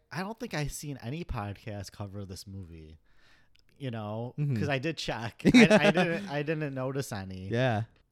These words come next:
Speaker 1: So maybe this episode will low key do great because this movie doesn't get talked not about a lot, like the When a Stranger Calls remake. See, it all circles back together,
Speaker 2: Pop
Speaker 1: which
Speaker 2: off.
Speaker 1: did very well for
Speaker 2: <laughs>
Speaker 1: us.
Speaker 2: And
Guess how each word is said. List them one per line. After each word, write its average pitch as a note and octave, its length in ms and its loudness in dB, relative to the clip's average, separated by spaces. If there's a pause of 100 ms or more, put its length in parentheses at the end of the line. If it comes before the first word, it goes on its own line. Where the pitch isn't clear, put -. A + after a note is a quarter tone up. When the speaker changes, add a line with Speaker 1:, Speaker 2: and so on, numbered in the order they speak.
(120)
Speaker 1:
So B2+ 180 -8
maybe C3 300 -6
this B2 340 -10 (160)
episode A2+ 420 -8
will G#2+ 120 -8
low G#2+ 180 -6
key A2 300 -12
do G2+ 200 -10
great F#2+ 400 -10
because G#2 300 -8
this G2 140 -12
movie G#2+ 240 -10
doesn't G2+ 300 -8
get F#2+ 140 -16
talked - 320 -14
not A2 320 -12 (200)
about G#2 340 -10
a - 20 -12
lot, F2 260 -14
like G#2 220 -12
the F#2 340 -14 (120)
When A2+ 140 -10
a G#2 40 -10
Stranger A2+ 400 -8
Calls A#2+ 340 -4
remake. A2+ 600 -10 (480)
See, - 180 -12
it G#2+ 40 -4
all G#2+ 180 -4
circles A#2 380 -8
back A#2 200 -6
together, G2 580 -10
Speaker 2:
Pop F#2 140 -4
Speaker 1:
which - 80 -6
Speaker 2:
off. G2+ 140 0
Speaker 1:
did G2+ 140 0
very A2 280 -4
well G2+ 220 -6
for G#2 260 -8
Speaker 2:
<laughs> F2 120 -2
Speaker 1:
us. G3+ 140 4
Speaker 2:
And F#3+ 80 4